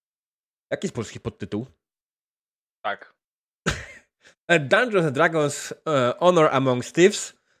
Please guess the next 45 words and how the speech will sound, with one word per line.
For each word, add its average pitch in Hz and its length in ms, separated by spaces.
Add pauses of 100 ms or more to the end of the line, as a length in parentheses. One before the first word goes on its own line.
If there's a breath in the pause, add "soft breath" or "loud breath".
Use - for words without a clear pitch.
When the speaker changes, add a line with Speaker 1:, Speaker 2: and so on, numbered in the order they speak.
(200)
Speaker 1:
E, 113 380
Speaker 2:
Tak. 104 160
Speaker 1:
jak 131 160
to 139 120
mówi 127 160
się 143 80
ładnie 127 200
po 127 140
angielsku, 139 540
czyli 135 320
honor 226 500
wśród 202 240
złodziei 165 360
pewnie, 104 360
albo 110 280
złodziejski 165 480
honor, 202 200
Speaker 2:
Honor, 180 200
Speaker 1:
albo 135 200
Speaker 2:
honor 220 340
złodzieja, 156 400 (140)
honor 202 220
Speaker 1:
honor 151 280
Speaker 2:
złodzieja 143 120
Speaker 1:
złodzieja? 147 300
Speaker 2:
jest 226 200 (480)
Speaker 1:
E, 123 100 (100)
Speaker 2:
Tak, - 20
to 123 60
Speaker 1:
czyli, 151 140
Speaker 2:
mi 123 80
się 170 60
Speaker 1:
czyli, 175 340 (240 loud breath)
czyli 190 160
bardzo 202 280
blisko 196 340
obok 165 220
piosenki 170 360
Analogsów 151 480
Honor 151 280
Gangstera. 127 460
Super, 92 460
naprawdę 139 400
tego 131 180
potrzebowaliśmy. 104 760